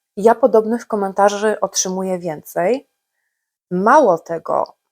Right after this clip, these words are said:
y, ja otrzymuję bardzo chamskie teksty, że jestem idiotką z Polski tylko dlatego, że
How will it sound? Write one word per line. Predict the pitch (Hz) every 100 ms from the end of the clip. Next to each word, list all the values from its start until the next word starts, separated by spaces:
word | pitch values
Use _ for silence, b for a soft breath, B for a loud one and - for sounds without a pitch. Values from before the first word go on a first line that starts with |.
| _
y, | 196 180 175 170
ja | 170 175 175 208 220 208 - _ _
otrzymuję | - 180 - 196 196 190
bardzo | 180 190 - 185
chamskie | - - 220 214 - 180
teksty, | - 208 208 - 165 170 220 _ _ _ _ _ _ _ -
że | 170 165 180 196 185 180 175 170
jestem | 185 - 202
idiotką | 202 165 247 285 214
z | 190 -
Polski | _ 196 170 - - 196 254 339 _ _ _ _ _ _ _ _ _ _ _ _ _ _
tylko | 302 330 381
dlatego, | 247 247 247 202 170 185 247
że | 196 185 208 196